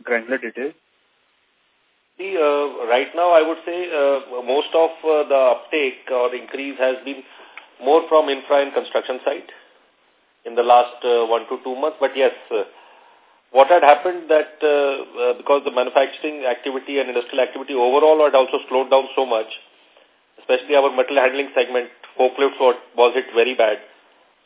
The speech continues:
Speaker 2: So that has also done some reasonable numbers, uh, in, in, in December and especially in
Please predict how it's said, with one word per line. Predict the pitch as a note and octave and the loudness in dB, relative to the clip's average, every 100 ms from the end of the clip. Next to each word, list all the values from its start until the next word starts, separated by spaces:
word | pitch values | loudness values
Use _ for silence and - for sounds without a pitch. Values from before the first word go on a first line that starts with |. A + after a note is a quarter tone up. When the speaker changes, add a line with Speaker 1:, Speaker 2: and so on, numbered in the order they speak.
| - | -8
Speaker 2:
So | C3+ | 6
that | C#3+ D3+ | 6 6
has | D#3+ | 6
also | D#3+ D3 | 4 4
done | - C#3+ D3 - | 4 4 4 4
some | D#3 | 4
reasonable | D3+ C#3+ C#3+ C#3+ | 4 -4 -2 -2
numbers, | C3 B2+ B2+ A#2+ - - - | 0 2 2 0 -10 -18 -6
uh, | A#2+ A#2 A2+ A2+ A2+ G#2+ - | 0 2 2 0 -4 -8 -14
in, | A#2+ A2+ A#2 A#2+ | -12 -10 -8 -8
in, | A#2+ A#2 | -8 -8
in | A#2 A#2+ | -6 -6
December | A2+ B2 A#2 D3+ | -4 -2 0 0
and | C#3+ | 0
especially | - B2+ - C#3 C#3 | -2 -4 -2 -4 -4
in | F#3+ | -6